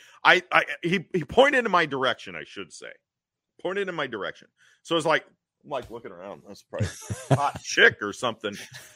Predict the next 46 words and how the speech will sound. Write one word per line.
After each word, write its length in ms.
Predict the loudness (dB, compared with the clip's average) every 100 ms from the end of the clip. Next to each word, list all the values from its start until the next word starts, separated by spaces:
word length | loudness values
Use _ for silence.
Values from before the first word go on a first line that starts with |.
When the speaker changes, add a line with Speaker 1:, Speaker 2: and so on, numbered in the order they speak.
| -6
Speaker 1:
near 300 | 0 4 4
me. 240 | 2 -4 -10 _ -12
<clears throat> 60 | -10 -10 -16 _ _ _ -2
So 320 | 4 6 4
we 60 | 4
go 180 | 6 6
up 100 | 4
to 80 | -4
the 100 | -6
stage 600 | -4 -4 -4 -6 -14 -20 _
<clears throat> 100 | -2
to 240 | 0 -2 -6
get 160 | -6 -6
the 60 |
picture. 360 | -4 -4 -4 -8
And 60 | -4
the 20 |
way 160 | 0 2
it 100 | 2
works 300 | -2 -4 -8
is 220 | -12 -12 _ _ _
they're 300 | 0 2 2
on 160 | 0
the 80 | 0
stage. 560 | -4 -2 0 0 -4 -12 _ _
You, 120 | -20 -20 _ -18 -12
you 340 | -8 -8 -10 -16 -20 0
go 240 | 4 4
as 120 | 2
close 300 | -2 -2 -2
to 60 | -6
the 60 | -6
stage 340 | -4 -4 -4
as 100 | -10
you 40 |
can. 380 | -6 -2 -2 -4
They 80 | -8
take 180 | -8 -8
a 60 | -8
group 320 | -8 -10 -8
photo. 300 | -6 -6 -8 -16 _ _ _
Okay. 300 | _ -4 -4 -6 _ _ _ _ _ -20 _ 0
I, 460 | 6 8 8 4 -4
because 300 | -6 -4 -4
I'm 120 | -4
tall, 600 | -4 4 6 6 4 -2